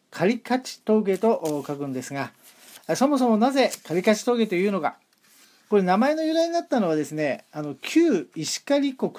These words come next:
と旧十勝国の一文字ずつを取って狩勝になったそうです。ほんのでも昔の人ってこういうのにセンスありますよね。下手すれば、だって石狩の石に、え、十勝の、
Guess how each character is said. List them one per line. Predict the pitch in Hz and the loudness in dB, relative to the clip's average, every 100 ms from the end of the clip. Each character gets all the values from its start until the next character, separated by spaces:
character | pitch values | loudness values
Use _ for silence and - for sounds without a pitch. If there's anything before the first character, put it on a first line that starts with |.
| - | 0
と | 185 131 _ _ | 0 0 _ _
旧 | - 302 254 - | 0 2 2 -2
十 | 156 | -2
勝 | 240 262 - | 2 2 0
国 | 254 190 | -4 -2
の | 147 - _ _ | -4 -6 _ _
一 | - 131 | -14 -2
文 | 233 262 | 0 2
字 | 262 | -2
ず | 262 | -6
つ | - | 0
を | 220 | 0
取 | 214 220 | 0 -2
っ | |
て | 254 247 - | 2 0 -2
狩 | - 143 | -8 -6
勝 | 147 143 156 | -2 -4 -4
に | |
な | 151 | -4
っ | |
た | 147 131 | -6 -8
そ | 139 | -6
う | |
で | 127 | -6
す。 | 131 - _ _ _ _ _ _ - - - _ _ | -8 -14 _ _ _ _ _ _ -20 -20 -20 _ _
ほ | - | 0
ん | 359 | 2
の | |
で | 339 | 4
も | 339 262 | 4 4
昔 | 202 240 262 | 4 0 0
の | 311 | 0
人 | 277 330 | 0 -2
っ | |
て | 311 220 | -2 0
こ | 233 | 2
う | 240 | 2
い | |
う | |
の | 220 | 0
に | 170 | 0
セ | 202 | -2
ン | 196 | 0
ス | |
あ | 151 | 0
り | 147 | 0
ま | 165 | -2
す | - | -4
よ | 123 | -4
ね。 | 135 127 _ _ _ _ _ | -4 -6 _ _ _ _ _
下 | - 156 285 | -16 0 0
手 | |
す | 285 | 2
れ | 233 202 | 2 4
ば、 | 180 160 | 4 2
だ | 156 | 2
っ | |
て | 135 135 | -4 -8
石 | - 156 - - | -6 -8 -8 0
狩 | 247 254 | 2 4
の | 240 | 2
石 | 202 190 220 | 0 -2 -2
に、 | 190 180 147 117 _ _ | 0 0 -2 -6 _ _
え、 | 151 | -6
十 | 143 226 | 0 2
勝 | 233 214 170 | 2 0 -4
の、 | 143 | -2